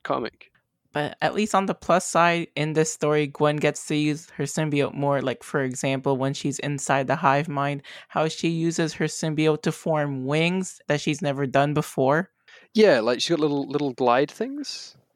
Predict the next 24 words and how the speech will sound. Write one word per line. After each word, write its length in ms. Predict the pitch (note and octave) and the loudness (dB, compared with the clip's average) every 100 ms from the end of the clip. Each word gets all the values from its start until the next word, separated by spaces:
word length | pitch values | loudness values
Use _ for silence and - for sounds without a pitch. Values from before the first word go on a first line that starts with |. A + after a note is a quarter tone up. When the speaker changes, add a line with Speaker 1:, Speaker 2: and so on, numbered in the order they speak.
| - | -4
Speaker 2:
Yeah, 200 | C#3+ E2 | 0 0
it's 180 | - - | -2 -4
just 220 | F#3+ F#3+ | -4 -2
wings 340 | E3 E3+ E3 | -4 -4 -4
to 120 | - | -4
glide 380 | C#3 D3 D3 D3 | -2 2 2 2
because 260 | D#3 D3 D3 | 0 -2 -4
she 140 | - C3+ | -6 -8
can't 360 | - D3 C3+ | -6 -6 -6
form 440 | - D3+ C#3+ C#3 - | -8 -2 -2 -2 0
outright 600 | C#3+ D3 - C#3 C#3 - C3+ | 0 0 -2 0 0 -2 -6
wings 440 | C#3 C#3 C#3+ C3 | -4 -2 -2 -4
unless 480 | C#3 C3+ C3 C#3 - | -4 -2 -2 -4 -4
if 300 | C3 C3 - | -4 -6 -14
she 240 | - C3 | -10 -4
absorbed 520 | B2+ A#2+ - B2+ B2 - | -4 -2 -2 -2 -4 -8
some 200 | C3+ B2+ | -6 -6
of 160 | A#2 | -4
Null's 540 | B2+ B2+ C3 B2+ - - | -2 0 0 -4 -6 -10
Clintar, 680 | - C#3+ D3 - B2 C3 D3+ - - - _ | -4 -4 -4 -2 0 0 -2 -10 -20 -20 _
because 640 | B2+ - C3 C3 C3 - - _ _ _ _ _ _ | -6 0 0 0 -4 -10 -18 _ _ _ _ _ _
only 340 | D#3+ F3 G3 G3 | -4 -2 -2 -4
his 320 | - D#3+ D#3 | 0 0 0
Clintar 840 | - - D3+ C#3+ - C#3 C#3 C3+ | -6 -4 -4 -4 -2 0 0 -2